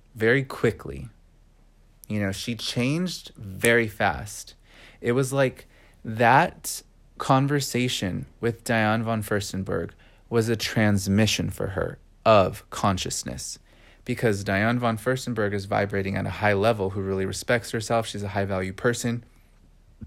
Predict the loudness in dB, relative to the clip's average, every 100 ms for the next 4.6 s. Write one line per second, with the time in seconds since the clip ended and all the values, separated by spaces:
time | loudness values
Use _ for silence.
0 | -20 _ -10 -2 2 2 -2 -8 -4 0
1 | 0 0 -6 -16 -8 -4 -4 -4 -4 -2
2 | -2 -2 -6 -14 -20 _ _ _ _ _
3 | -20 -20 -14 -8 -4 -2 0 -2 -2 -4
4 | -2 -4 -2 -2 -2 -6